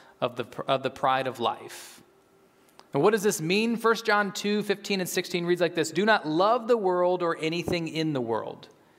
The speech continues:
If anyone loves the world, love for the Father is not in them. For everything in the world, the lust of the, the lust of the flesh, the lust of the eyes, the lu-, the pride of life,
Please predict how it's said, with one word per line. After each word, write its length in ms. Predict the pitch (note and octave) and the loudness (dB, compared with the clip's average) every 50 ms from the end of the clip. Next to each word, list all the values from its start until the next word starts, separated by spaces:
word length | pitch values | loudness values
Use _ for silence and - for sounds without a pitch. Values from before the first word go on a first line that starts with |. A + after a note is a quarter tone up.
| _ _ _ _ _ _ _ - - - | _ _ _ _ _ _ _ -20 -14 -2
If 180 | - D#3 D3+ D#3+ | -2 -2 2 4
anyone 320 | G3 G#3+ A#3 A#3 A#3+ A#3 | 4 4 6 4 4 4
loves 380 | G3+ G3+ G#3 G#3+ A#3 B3 A3 G#3 | 4 4 4 4 4 2 2 4
the 100 | G3+ A3+ | 2 2
world, 460 | G#3 G3 G#3 G#3 G#3 G#3 G#3+ G3+ E3+ | 4 6 4 6 6 4 4 2 2
love 480 | F3 F3 F#3 F#3+ G3+ G#3+ A3+ A3+ A3 F3 | 2 2 4 4 6 4 4 2 0 -2
for 180 | - - F#3+ | -6 -4 -2
the 100 | F#3 F#3 | 0 0
Father 500 | F3+ - - F#3+ F#3 F#3 F#3+ F#3+ G3 F#3+ | -2 0 2 2 4 4 4 4 2 0
is 280 | F#3 D3 F3+ F#3+ F3+ D3 | 0 2 2 2 2 2
not 380 | E3+ F3+ F3+ F#3 F#3 F#3 - G3+ | 0 2 2 2 2 0 0 0
in 240 | G#3 G#3+ G#3 G3 | 0 2 2 0
them. 260 | F3 C#3+ C3 A#2+ A#2+ A#2 | 0 0 0 -2 -2 -2
For 160 | - D#3 E3+ - | -2 -2 2 2
everything 460 | - G#3 G3 A#3 A#3 A3+ A3+ G#3 F#3+ | 2 2 2 0 -2 -2 -2 -4 -2
in 180 | E3 G3+ G3+ G#3 | -2 0 0 2
the 80 | G#3 | 0
world, 320 | G3 F3 F3 F3 F3 F3+ E3 | 2 2 4 4 4 2 2
the 100 | D#3+ D#3+ | 0 0
lust 320 | D#3+ D#3+ F3 E3+ - - | 2 2 2 0 -2 -6
of 220 | F3 E3 D3 D3+ - - | -8 -8 -8 -10 -14 -12
the, 240 | - D3 D#3 E3 D#3+ - - - - - | -4 0 0 0 0 0 -12 -16 -6 0
the 100 | D3+ D#3+ | 2 4
lust 300 | D#3 E3+ F3+ E3+ - - | 4 4 4 2 0 -4
of 60 | F3+ | -4
the 80 | D#3 - | -4 -4
flesh, 460 | - - G#3 A3 A3 A3 G3+ - - | -4 0 2 4 4 4 2 -2 -6
the 100 | - D#3+ | -2 2
lust 240 | D3+ D3+ D3 - D3+ | 2 2 2 0 -6
of 40 | |
the 120 | C#3 C#3+ C3+ | -6 -2 0
eyes, 340 | D#3+ F3 F#3 F#3+ G3 F#3 D#3+ | 2 4 4 4 2 2 0
the 80 | D#3 | -2
lu-, 260 | D3+ D#3 D#3+ D#3+ D#3+ - | 0 2 2 0 0 -2
the 80 | D3+ C#3 | -8 -8
pride 360 | - - F3 E3+ F3+ F#3 F#3 | -4 0 2 4 4 4 2
of 140 | F#3 D#3+ D3+ | 0 -2 0
life, 400 | D3 C#3 C#3 C#3+ D3 C#3 - | 2 2 4 2 0 -2 -6